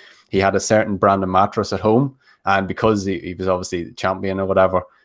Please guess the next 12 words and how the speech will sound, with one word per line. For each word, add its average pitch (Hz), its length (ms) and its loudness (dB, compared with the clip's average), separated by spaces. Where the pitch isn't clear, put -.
he 95 100 -4
could 92 100 0
just 95 160 -2
call 92 240 4
out, 92 140 4
he 92 60 -6
just - 180 -6
called 95 260 2
up 95 320 2
the 90 400 0
mattress 98 400 -2
company 113 460 0